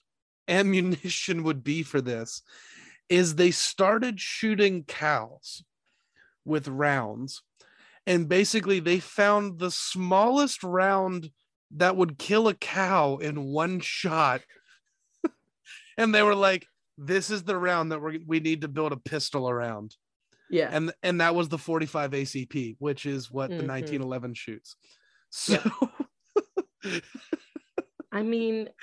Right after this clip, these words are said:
Speaker 2: and
Speaker 1: It,
Speaker 2: even
Speaker 1: that is
Speaker 2: his
Speaker 1: one of the
Speaker 2: dad made
Speaker 1: that is one of the most American things I've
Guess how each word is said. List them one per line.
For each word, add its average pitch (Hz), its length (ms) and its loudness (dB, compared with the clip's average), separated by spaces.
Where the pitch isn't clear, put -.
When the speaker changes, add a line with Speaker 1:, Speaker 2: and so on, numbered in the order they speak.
Speaker 2:
and 226 120 2
Speaker 1:
It, 208 140 2
Speaker 2:
even 240 100 -2
Speaker 1:
that 262 160 6
is 370 100 8
Speaker 2:
his 254 60 6
Speaker 1:
one 294 100 6
of 277 60 4
the 180 60 4
Speaker 2:
dad 190 200 6
made 175 300 -4
Speaker 1:
that 240 200 4
is 277 140 2
one 262 140 6
of 226 120 0
the 220 140 0
most 220 260 2
American 185 640 0
things 170 240 -2
I've 156 100 -4